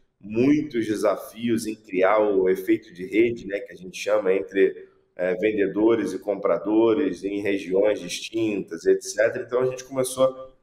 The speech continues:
a investir muito em infraestrutura dessa plataforma, criando quase que um,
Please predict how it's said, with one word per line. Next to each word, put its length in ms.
a 80
investir 720
muito 340
em 100
infraestrutura 800
dessa 240
plataforma, 840
criando 360
quase 340
que 60
um, 320